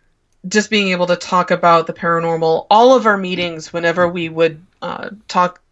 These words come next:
about plans and stuff for this comic, we would just end up going over by easily an hour, just talking about other paranormal locations that we wished we had highlighted.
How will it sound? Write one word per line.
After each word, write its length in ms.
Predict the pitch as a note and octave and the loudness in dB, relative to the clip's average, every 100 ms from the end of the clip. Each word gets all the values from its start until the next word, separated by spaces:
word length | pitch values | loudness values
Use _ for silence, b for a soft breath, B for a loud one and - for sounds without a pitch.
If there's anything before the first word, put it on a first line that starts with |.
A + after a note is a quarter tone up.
| - | -10
about 240 | F#3 D#3 | -4 -4
plans 440 | - F3 D#3+ D#3+ D#3 | -2 -2 -2 -6 -10
and 80 | D#3 | -8
stuff 180 | D#3+ | -8
for 160 | D#3 D#3+ | -6 -6
this 260 | D#3 D#3 - _ - | -6 -8 -14 _ -2
comic, 500 | B3+ C#4+ E3 D#3+ - b b b b b - | 2 4 2 -2 -8 b b b b b -2
we 180 | A3+ | 0
would 160 | C4+ C#4+ | 2 -2
just 220 | G#3 - | -4 -6
end 160 | G3 G3 | -6 -6
up 100 | F3+ | -6
going 300 | F3 F3+ F3 | -4 -4 -4
over 320 | E3+ F#3 F#3 | -2 -2 -2
by 320 | E3 D#3 D#3 - | -2 -2 -2 -6
easily 440 | F#3 F#3 F3 E3 | -6 -6 -2 -2
an 80 | D#3 - | -4 -4
hour, 480 | D#3+ E3+ D#3 C3+ - b b b - | 2 2 2 -2 -6 b b b -4
just 180 | F3 | -4
talking 380 | - F3 E3+ E3+ | 0 0 0 -2
about 220 | D#3+ D#3 - | 0 0 2
other 180 | E3+ E3 | 0 0
paranormal 440 | - E3+ E3 D#3+ | -4 -6 -4 -6
locations 560 | D#3 D#3 D#3 D#3 D#3+ D#3+ | -8 -10 -10 -8 -8 -6
that 140 | D#3 | -6
we 120 | D#3+ | -6
wished 380 | D#3+ E3+ F3 - | -4 0 0 0
we 140 | F3 | -6
had 120 | E3 D3 | -10 -10
highlighted. 720 | - F3 E3 D#3+ D#3+ - | -4 -2 -2 -4 -4 -4